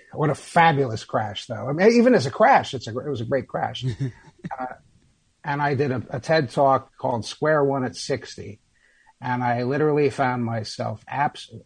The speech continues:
Speaker 1: broke, uh, virtually homeless, uh, no career.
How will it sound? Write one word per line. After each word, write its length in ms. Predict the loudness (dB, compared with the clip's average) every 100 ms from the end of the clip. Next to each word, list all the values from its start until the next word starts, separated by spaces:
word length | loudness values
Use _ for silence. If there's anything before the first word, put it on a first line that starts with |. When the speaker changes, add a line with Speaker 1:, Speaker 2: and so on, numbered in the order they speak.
| _ _
Speaker 1:
broke, 420 | 2 4 2 -2 -12 _ _ _ _ _ -14
uh, 220 | -10 -6
virtually 580 | 0 2 2 2 2 2
homeless, 800 | 0 -2 -2 -4 -4 -8 -12 -16 _ _ _ _ _ _ _ _ _ _ _
uh, 200 | -16 -12 -6
no 260 | 0 2
career. 680 | 2 2 2 0 -2 -4 -8